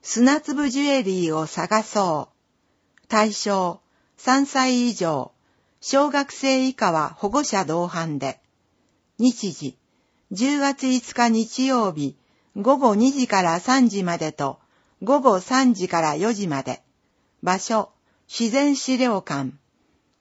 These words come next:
講師、岸和田自然友の会評議員の尾崎元則氏ほか。費用、百円、材料費です。別途、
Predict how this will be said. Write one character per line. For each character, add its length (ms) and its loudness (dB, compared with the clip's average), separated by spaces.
講 240 2
師、 360 -10
岸 280 -4
和 140 2
田 80 2
自 260 -4
然 300 2
友 320 2
の 120 -2
会 300 -2
評 320 0
議 120 -2
員 340 0
の 200 -4
尾 120 0
崎 340 -2
元 340 2
則 200 4
氏 420 -10
ほ 180 -6
か。 300 -8
費 160 0
用、 360 0
百 300 -2
円、 360 -2
材 340 0
料 200 0
費 180 -8
で 160 -6
す。 240 -16
別 240 0
途、 280 -2